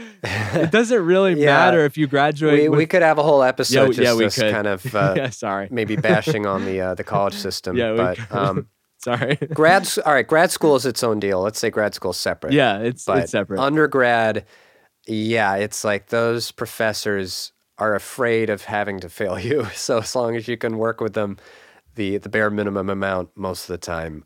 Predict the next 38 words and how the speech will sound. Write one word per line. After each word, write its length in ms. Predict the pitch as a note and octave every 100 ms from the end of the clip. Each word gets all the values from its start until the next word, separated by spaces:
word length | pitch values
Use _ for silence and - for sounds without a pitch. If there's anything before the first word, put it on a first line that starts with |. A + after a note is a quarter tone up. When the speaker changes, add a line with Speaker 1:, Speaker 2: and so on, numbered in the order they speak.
| -
Speaker 1:
um, 400 | E2+ D#2 D2+ D2+ _ B2+
Speaker 2:
Yeah. 240 | B2+ G2+
Speaker 1:
you'll 160 | F#2+ F2+
be 140 | F2
fine. 440 | - D2+ D#2 D#2 D#2+
Speaker 2:
Yeah. 280 | D#3 B2+ F#2 _ _
Speaker 1:
And, 500 | F#2 E2+ D#2+ D#2+ -
uh, 340 | E2 D#2+ D#2 -
I 60 |
mean, 140 | B2 C3
this 160 | D3+ C#3
is 100 | B2
not 220 | A#2+ A2+
to 80 | A2
diminish 440 | G#2 G#2 G2+ -
if 120 | -
anybody 400 | A2 G#2+ G2+ G2
is 180 | F#2+ -
really 200 | F#2 F2+
having 340 | F#2 F2 F2+
a 20 | F2
difficult, 640 | F#2+ - - F2+ E2+ - _ _ _ _ _ _
um, 400 | E2+ E2 D#2+ D#2 _ _ _ _
experience 760 | G2+ - - F#2+ F#2 F2 -
or 240 | F2 F2 E2+
if 100 | -
they 120 | F2
have 180 | E2+ -
learning 260 | F2+ F2
disabilities 640 | F2 E2+ - E2 E2 D#2+ -
or 60 |
whatever, 280 | E2+ F2 E2
that's, 280 | E2 F2+ -
that's 260 | - F#2+ G2
all 120 | F2
valid. 340 | F2+ F2 E2+
And, 60 | A#2+
Speaker 2:
Yeah. 280 | C3 A#2